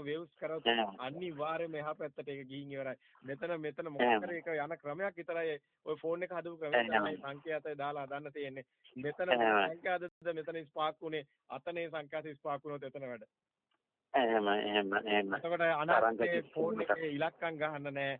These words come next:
Speaker 1: හිතන්න විතරයි තියෙන්නේ.
Speaker 2: හිතන්න විතරයි එහා පැත්තෙන්
Speaker 1: ටච් එක
Speaker 2: දැනෙන්නේ.
Speaker 1: දාපු ගමන් ටච් එකකින් අතන ගිහින් ඉවරයි.
Speaker 2: ඉවරයි. ඒක හරි.
Speaker 1: අනාගතේ තමන්ගේම මේ චිප් එකක් වගේ අහමේ අලෝලා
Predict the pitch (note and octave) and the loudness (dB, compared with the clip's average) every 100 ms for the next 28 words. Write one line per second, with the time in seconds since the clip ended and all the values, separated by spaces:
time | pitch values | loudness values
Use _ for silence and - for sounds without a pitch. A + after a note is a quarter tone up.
0 | - - B2+ D3+ D3+ C#3+ C3+ C3 A2+ G2+ | -8 -16 -4 -2 -2 -4 -4 -4 -6 -16
1 | _ _ _ _ _ _ D#3+ C3+ C#3 C3+ | _ _ _ _ _ _ 0 6 6 6
2 | C3 A#2 C3+ C3 B2+ C3 - C3 B2 A#2+ | 6 6 6 6 6 6 4 4 6 6
3 | A2+ F#3 G3 F#3+ E3 D#3+ D#3 D#3 C#3+ F3 | 6 4 2 2 4 2 0 0 0 -8
4 | - F3+ E3+ D3+ D#3+ C#3+ D3+ D3 A#2+ A2+ | -8 -6 -4 -4 -8 -6 -8 -6 -8 -12
5 | - _ _ _ _ _ _ _ B2 A#2 | -16 _ _ _ _ _ _ _ 4 8
6 | G2+ G2 G2 - _ G#2+ A2 G#2 G#2+ G3 | 8 8 4 -2 _ 4 6 6 6 4
7 | G#3+ A#3 D#3+ E3+ F#3+ G3+ G#3 G#3 E3+ D#3+ | 2 0 0 0 -2 -2 0 0 0 -2
8 | D3+ E3+ C#3+ F3+ F3+ F3 F3+ F3+ D3+ C#3+ | -4 -10 -6 -2 -2 -2 -2 -2 -2 -2
9 | D3+ F3+ D#3+ F#3 D#3 E3 | -2 -2 0 0 0 -2